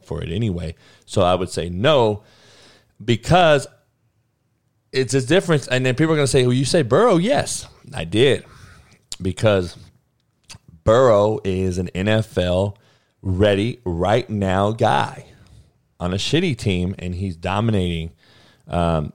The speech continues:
every team he's played, he's done really good against. Pittsburgh, uh, you know, he had a lot of drop balls yesterday if you watch the game. Pittsburgh is just Pittsburgh. They're better than everybody right now. Um, but, you know,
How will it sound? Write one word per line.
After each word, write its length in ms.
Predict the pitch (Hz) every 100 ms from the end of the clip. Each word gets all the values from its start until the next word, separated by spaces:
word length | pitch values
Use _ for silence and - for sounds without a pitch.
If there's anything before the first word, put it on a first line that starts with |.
| _
every 180 | 87 110
team 220 | - 120
he's 100 | 95
played, 220 | - 120
he's 100 | 101
done 240 | 82 87 82
really 220 | 90 95
good 240 | 90 104
against. 720 | 110 87 101 80 - - - -
Pittsburgh, 580 | 104 - - 90 -
uh, 380 | - 85 82 - - - - - - _ _ -
you 40 | -
know, 60 |
he 40 | 87
had 80 | 87
a 40 |
lot 120 | 85
of 80 | 80
drop 300 | - 92 -
balls 240 | 90 117
yesterday 260 | 98 90 92
if 80 | 82
you 80 | 87
watch 220 | 90 -
the 40 |
game. 220 | 90 101 - _ _ _ _ _ -
Pittsburgh 400 | 147 135 120 98
is 100 | 95
just 200 | 92 -
Pittsburgh. 420 | 135 131 71 85
They're 100 | 87
better 280 | 82 98 113
than 80 | 82
everybody 240 | 82 85
right 180 | 85 85
now. 240 | 85 85 - _ _ _ -
Um, 440 | 92 92 87 85 78 - _ _ _ _ - - -
but, 580 | 85 113 104 101 - _ _ _ _
you 120 | 104
know, 360 | 101 92 85 85